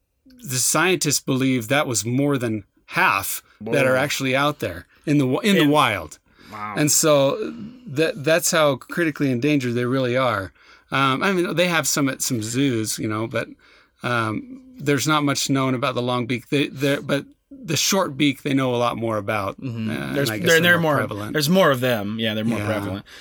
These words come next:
Speaker 2: But yes, the, we're talking about the long-nosed one. Super rare, super weird.
Speaker 1: Yeah, yeah.
Speaker 2: Um,
Speaker 1: Oh, and, and back in, yeah, with the, so th-, when they be-, have their young,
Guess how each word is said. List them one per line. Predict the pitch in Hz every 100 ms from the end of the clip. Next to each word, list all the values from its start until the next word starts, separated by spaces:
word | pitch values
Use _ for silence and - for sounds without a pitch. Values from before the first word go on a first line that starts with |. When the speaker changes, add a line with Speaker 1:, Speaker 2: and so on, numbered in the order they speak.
| -
Speaker 2:
But | -
yes, | 131 120
the, | 131
we're | 135 156 127
talking | 127 135
about | 123 120
the |
long-nosed | 127 135 131 120 104
one. | 113 117 113
Super | - 196 165 151
rare, | 156 156 151 147 - _ _
super | - - 170 151 135
weird. | 123 127 135 139
Speaker 1:
Yeah, | 143 135 123 113 - - _
yeah. | 143 127 123
Speaker 2:
Um, | 117
Speaker 1:
Oh, | 226 180
and, | 170
and | 196 160
back | 175 180
in, | 185 175
yeah, | 180
with | 165 160
the, | 156 156 -
so | 175 165
th-, | 147 190
when | 151 165
they | 151
be-, | 139 185
have | 160 160 151
their | 143
young, | 143 180 135 131